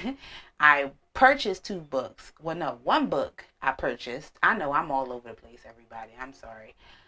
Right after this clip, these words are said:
I purchased two books. One is The Fourth Agreement, which I've read already. And the second book was The Fifth Agreement, which I have not. I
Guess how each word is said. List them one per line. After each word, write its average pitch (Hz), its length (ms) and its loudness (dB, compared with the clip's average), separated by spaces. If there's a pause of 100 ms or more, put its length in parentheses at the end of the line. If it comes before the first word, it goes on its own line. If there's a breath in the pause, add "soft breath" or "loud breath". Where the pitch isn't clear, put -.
(180 loud breath)
I - 140 2
purchased 175 880 -4 (360)
two 277 160 0
books. - 580 -4 (720)
One 139 240 -4
is 143 80 -10
The 135 120 -10
Fourth - 320 -2
Agreement, 175 500 -6 (720)
which 139 180 -6
I've 127 220 2
read 123 180 -2
already. 117 500 -4 (640 soft breath)
And 135 480 -6 (540)
the 151 100 -12
second 208 480 0
book 135 260 -4 (160)
was 127 580 -4 (120)
The 160 100 -10
Fifth 262 300 2
Agreement, 135 460 -8
which 131 180 -8
I 139 60 -8
have 131 280 -10
not. 135 260 -6 (1080 soft breath)
I - 120 -4